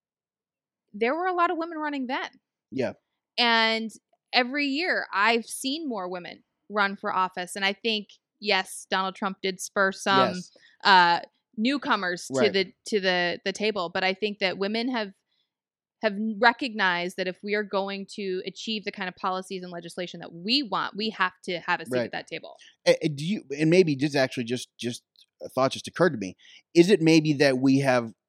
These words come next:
Speaker 2: more women, as you said, it's been a slow build, more women are making it to that next level? I mean, we're seeing more women in November actually
Speaker 1: Yeah.
Speaker 2: getting a shot at, to go into office. And we,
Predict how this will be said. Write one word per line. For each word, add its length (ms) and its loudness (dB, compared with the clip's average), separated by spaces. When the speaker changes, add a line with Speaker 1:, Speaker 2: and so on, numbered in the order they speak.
Speaker 2:
more 280 8
women, 420 4
as 100 0
you 80 0
said, 160 -2
it's 140 -8
been 160 -2
a 40 -6
slow 220 -2
build, 280 0
more 240 10
women 220 6
are 60 4
making 300 0
it 80 -4
to 80 -6
that 120 -2
next 240 -8
level? 340 -2
I 40 -8
mean, 160 -4
we're 80 -6
seeing 300 0
more 140 10
women 440 0
in 120 6
November 800 4
actually 480 0
Speaker 1:
Yeah. 80 -6
Speaker 2:
getting 300 0
a 40 -4
shot 460 -2
at, 140 -8
to 60 -10
go 100 0
into 120 -2
office. 200 2
And 140 2
we, 260 2